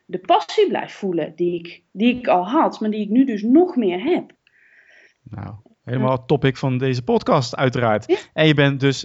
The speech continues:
Speaker 2: wezenlijk veranderd, ook de naam van je bedrijf.
Speaker 1: Grappig, hè? Ja, en
Speaker 2: Ja.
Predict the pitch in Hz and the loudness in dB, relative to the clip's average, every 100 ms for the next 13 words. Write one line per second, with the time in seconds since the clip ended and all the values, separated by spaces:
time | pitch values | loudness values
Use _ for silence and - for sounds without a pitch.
0 | 120 139 147 135 135 - 139 143 117 120 | -2 0 2 0 -4 -6 -10 -8 -10 -12
1 | - 120 110 107 110 110 131 131 95 - | -16 -12 -10 -8 -8 -6 -2 -2 -4 -10
2 | _ 269 277 190 _ 185 262 392 _ 202 | _ -8 -8 -10 _ -10 -8 -8 _ -6
3 | 208 196 196 208 202 | -4 -4 -2 -2 -4